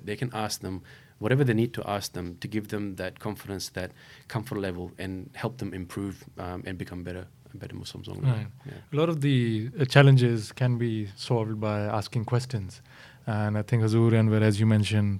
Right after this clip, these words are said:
Speaker 2: and yourself, uh, they, um, put a lot of emphasis on asking questions. And, uh, I think this is one of the benefits of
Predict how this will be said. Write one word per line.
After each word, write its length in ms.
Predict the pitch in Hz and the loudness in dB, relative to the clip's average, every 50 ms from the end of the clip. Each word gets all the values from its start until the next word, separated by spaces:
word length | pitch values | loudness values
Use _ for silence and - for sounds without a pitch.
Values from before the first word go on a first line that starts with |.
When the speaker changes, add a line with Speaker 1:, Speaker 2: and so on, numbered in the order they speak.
| - - | -4 -2
Speaker 2:
and 240 | 120 113 110 110 | 0 0 2 2
yourself, 480 | 110 113 113 107 - 170 156 123 120 - | 2 2 2 2 4 4 4 4 4 2
uh, 220 | 127 117 113 110 | 2 2 2 0
they, 480 | 110 110 120 120 117 117 117 113 113 110 - - - - - - - - - _ - | -2 -2 0 0 0 0 0 -2 -4 -6 -10 -18 -20 -20 -20 -20 -20 -20 -16 _ -4
um, 640 | 127 113 113 110 110 110 110 107 107 110 120 127 131 - - - | -2 -2 0 0 0 0 0 -2 -2 -4 -6 -8 -10 -14 -10 -2
put 120 | - 135 135 | 2 4 6
a 40 | |
lot 160 | 139 156 180 180 | 6 6 4 2
of 120 | 156 - | 2 2
emphasis 440 | 135 120 123 123 - 127 113 107 117 | 2 2 2 0 -2 -4 -4 -4 -6
on 440 | 139 123 110 107 104 107 104 104 101 - - - - - - - - | -6 -6 -6 -6 -6 -8 -10 -12 -14 -16 -20 -20 -20 -20 -16 -8 -8
asking 320 | 117 110 - - 120 107 | -6 -6 -6 -6 -8 -6
questions. 460 | - 185 190 185 - 127 98 98 95 123 - | -4 -6 -6 -4 -6 -6 -6 -6 -8 -8 -2
And, 500 | 135 120 117 120 120 123 123 123 123 120 | 0 2 4 4 4 6 4 4 4 4
uh, 520 | 120 117 117 117 117 117 117 117 117 123 127 - - | 2 2 2 2 2 2 0 0 -2 -4 -6 -6 -6
I 60 | 131 | -2
think 160 | - 170 160 | 2 2 2
this 140 | 151 135 - | 2 2 0
is 60 | 151 | 2
one 100 | 143 139 | 2 2
of 60 | 139 127 | 2 2
the 60 | 120 | 2
benefits 480 | 120 127 135 131 - 156 127 127 - | 2 2 2 2 2 0 0 0 0
of 220 | 127 113 107 - | -2 -4 -4 -6